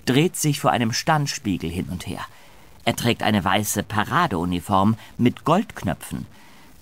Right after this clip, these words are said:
"Ich glaube, der Modetrend des nächsten Jahres dreht sich um Ordnung und Disziplin", meint der Polizeiinspektor. "Und was passt da besser als so eine elegante Uniform? Sitzt sie gut?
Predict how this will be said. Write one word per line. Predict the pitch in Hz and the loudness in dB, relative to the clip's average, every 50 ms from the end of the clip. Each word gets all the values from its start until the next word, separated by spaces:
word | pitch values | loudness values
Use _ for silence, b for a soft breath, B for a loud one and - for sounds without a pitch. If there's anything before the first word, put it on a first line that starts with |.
| - - - | -20 -4 -2
"Ich | 131 120 - - | 0 0 2 4
glaube, | 151 156 160 151 139 120 143 156 143 147 B B 202 165 - | 6 6 6 6 6 6 4 4 2 2 B B -10 -2 2
der | 135 127 | 4 6
Modetrend | 127 151 156 151 170 160 160 143 - - - 151 160 151 151 - - | 8 8 8 8 6 6 4 2 0 0 2 2 4 4 2 0 0
des | 113 101 - - | -2 -2 0 2
nächsten | 143 147 131 120 - - - 156 | 4 4 4 4 2 2 4 4
Jahres | 143 110 113 120 - 151 160 - B B 247 233 170 - | 6 6 4 4 2 2 2 2 B B -4 -6 -2 0
dreht | 147 127 127 127 127 - | 2 2 2 2 2 2
sich | 151 151 131 127 139 | 2 2 2 2 2
um | 143 131 127 | 2 2 4
Ordnung | - - 180 185 185 - - - 147 151 135 135 135 | 4 6 6 6 4 0 -2 -2 0 2 2 4 2
und | 123 120 123 B B B B - | 2 2 0 B B B B 0
Disziplin", | 160 160 - - - - 156 143 - - 156 226 226 226 160 123 104 101 104 B B B B B B B B | 2 2 2 2 2 2 2 2 2 2 4 4 6 6 4 4 2 0 -2 B B B B B B B B
meint | - 95 85 80 73 - | -2 0 0 0 0 -2
der | 82 80 | -4 -4
Polizeiinspektor. | - 95 82 78 - - - 85 80 62 50 80 - - - 80 - - - - 50 - b b b b b b b b - - | -2 -2 -4 -4 -4 -2 -2 -2 -2 -2 -4 -6 -8 -6 -6 -8 -8 -6 -8 -8 -8 -10 b b b b b b b b -8 -4
"Und | 120 85 85 82 | -4 -4 -4 -4
was | - 98 95 - - | -4 -4 -4 -4 -6
passt | - - - 101 - - - | 0 0 2 2 2 2 2
da | 113 | 0
besser | - - 135 147 - 165 143 156 B B B B B B B | 2 4 2 4 4 4 2 2 B B B B B B B
als | 175 160 143 - - | 2 2 2 2 4
so | 151 180 - | 6 6 6
eine | 131 160 175 160 156 160 151 B B B B | 6 4 6 6 6 6 4 B B B B
elegante | - 190 185 190 196 151 - 175 165 185 254 254 226 | 4 6 6 6 6 6 6 4 4 4 4 4 4
Uniform? | 175 190 240 294 277 185 - - 175 160 156 - 220 214 - B B B B B B B | 6 6 6 8 6 6 6 4 4 6 6 8 6 6 4 B B B B B B B
Sitzt | - - 208 175 262 - - - - | 0 2 6 6 6 6 4 2 2
sie | 214 220 | 2 4
gut? | - 233 233 240 302 359 - - | 6 8 8 10 8 8 6 2